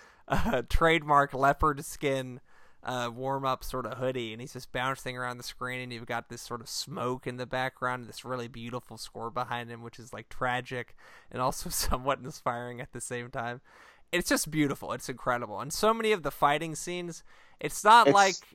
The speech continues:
Speaker 1: where I think of, like, The Fighter, directed by David O. Russell, which really does a good job of shooting the fights as you would watch the fight on something like H B O.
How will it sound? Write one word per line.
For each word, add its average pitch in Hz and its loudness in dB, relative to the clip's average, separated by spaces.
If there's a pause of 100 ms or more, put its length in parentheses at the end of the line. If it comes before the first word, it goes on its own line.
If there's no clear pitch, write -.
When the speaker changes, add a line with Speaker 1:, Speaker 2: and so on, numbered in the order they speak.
Speaker 1:
where 165 6
I 151 4
think 185 -6
of, 151 -4
like, 139 0
The 127 -8
Fighter, 196 4
directed 143 -2
by 131 -2
David 135 -4
O. 131 0
Russell, 135 -2
which 135 -2
really 147 0 (340)
does 143 -2
a 139 -2
good 147 2
job 139 6
of - -10 (160)
shooting 214 2
the 156 2
fights 175 8
as 151 6
you 143 -2
would 135 0
watch 131 4
the 131 -8
fight 131 0
on 123 -4
something 123 -10
like 113 -6
H 135 -6
B 123 -6
O. 139 -2